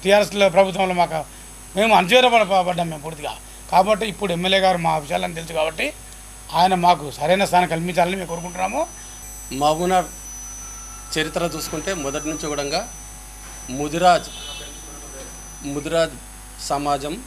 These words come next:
Speaker 2: ఆధిపత్యం వహించింది. అంటే ఎవరు, ఏ, ఏ పార్టీ, ఏ రాజకీయ పార్టీ మనుగడకైనా వెన్నుదన్నుగా ఉన్నది. మమ్మల్ని ఎప్పుడు కూడా ఎవరికైనా ఏం చేసిండ్రంటే ఆ పూటకు మమ్మల్ని వాడుకుంటారు అంతే.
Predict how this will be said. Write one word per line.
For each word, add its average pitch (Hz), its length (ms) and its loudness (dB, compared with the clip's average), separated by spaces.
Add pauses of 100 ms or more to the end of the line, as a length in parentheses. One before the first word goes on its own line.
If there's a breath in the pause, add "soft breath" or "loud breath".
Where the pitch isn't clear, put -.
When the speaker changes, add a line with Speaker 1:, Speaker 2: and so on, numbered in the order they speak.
(880)
Speaker 2:
ఆధిపత్యం 156 560 -2
వహించింది. 127 480 -6 (840)
అంటే 147 280 -4
ఎవరు, 135 380 -4
ఏ, 131 100 -6 (140)
ఏ 160 240 -2
పార్టీ, 170 380 2
ఏ 156 120 -2
రాజకీయ 165 400 2
పార్టీ 151 320 0
మనుగడకైనా 143 840 -2 (680)
వెన్నుదన్నుగా 151 600 0
ఉన్నది. 131 340 -6 (1300)
మమ్మల్ని 175 340 2
ఎప్పుడు 175 240 -4
కూడా 180 160 0
ఎవరికైనా 165 440 0
ఏం 151 160 -2
చేసిండ్రంటే 143 680 -8 (760)
ఆ 165 120 6
పూటకు 196 360 0
మమ్మల్ని 175 320 -2
వాడుకుంటారు 160 480 2
అంతే. 123 280 -8